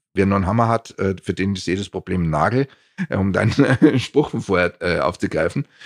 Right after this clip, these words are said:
Wir brauchen einen Werkzeugkasten. Wir haben unterschiedliche, äh, Gewaltdynamiken, unterschiedliche Gewaltphänomene und wir müssen unterschiedlich auf die verschiedenen Gewaltdynamiken reagieren.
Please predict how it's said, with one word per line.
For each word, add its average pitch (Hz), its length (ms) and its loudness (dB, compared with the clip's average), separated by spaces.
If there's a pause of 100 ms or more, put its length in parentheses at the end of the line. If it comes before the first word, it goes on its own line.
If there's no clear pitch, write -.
(800)
Wir 98 120 4
brauchen 98 260 2
einen 101 100 0
Werkzeugkasten. 73 960 -2 (500)
Wir 85 100 2
haben 90 100 2
unterschiedliche, 98 1200 2 (120)
äh, 90 320 0
Gewaltdynamiken, 82 880 0
unterschiedliche 87 640 -4
Gewaltphänomene 73 960 -2
und 113 120 0
wir 98 80 0
müssen 92 220 -2
unterschiedlich 104 720 -4
auf 85 200 -2
die 87 120 -8
verschiedenen 90 400 -4
Gewaltdynamiken 80 760 -4
reagieren. 78 520 -4